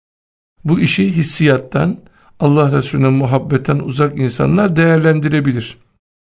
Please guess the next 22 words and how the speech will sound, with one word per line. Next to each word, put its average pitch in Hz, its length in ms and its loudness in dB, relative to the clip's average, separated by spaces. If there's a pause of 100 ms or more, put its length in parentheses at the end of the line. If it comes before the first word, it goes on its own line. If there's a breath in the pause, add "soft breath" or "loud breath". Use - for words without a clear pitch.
(480)
Ki 185 140 2
sadece 202 600 2
böyle 170 240 2
bir 156 80 0
hikaye 143 500 2
bile 131 120 0
olsa 123 600 -2 (120)
acayip 135 520 -2
bir 196 60 2
hadisedir. 180 680 0 (1040)
Çok 147 260 -2
enteresan, 135 760 0 (360 soft breath)
insanı 135 500 0
tefekküre 139 500 -2
sevk 147 280 -2
eden 151 320 0
bir 147 40 -2
hadisedir. 139 760 -4 (840 soft breath)
Fakat 143 380 -2
onun 165 220 4
haricinde 127 640 -2
de - 180 -8